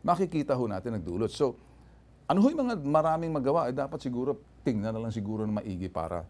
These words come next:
matapos na ho yan, mga bossing. At wala na maraming satsat. Ah, nagsasalita lang ho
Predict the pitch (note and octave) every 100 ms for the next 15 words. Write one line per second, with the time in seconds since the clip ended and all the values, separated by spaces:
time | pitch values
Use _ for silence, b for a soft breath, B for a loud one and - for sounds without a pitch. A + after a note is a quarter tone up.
0 | - G#2 G2+ F#2+ F2 G#2+ - F2 F2 E2+
1 | F2+ E2 D2+ D2+ D2 E2+ G#2+ G#2+ C3+ D3+
2 | F3 F3 D#3 C#3+ C#3 C3 - - G2 -
3 | - - b b b b b - C3 C3
4 | C#3 C3 B2 A2+ G2 - - - G#3+ C4
5 | C4+ C4 C4+ A#3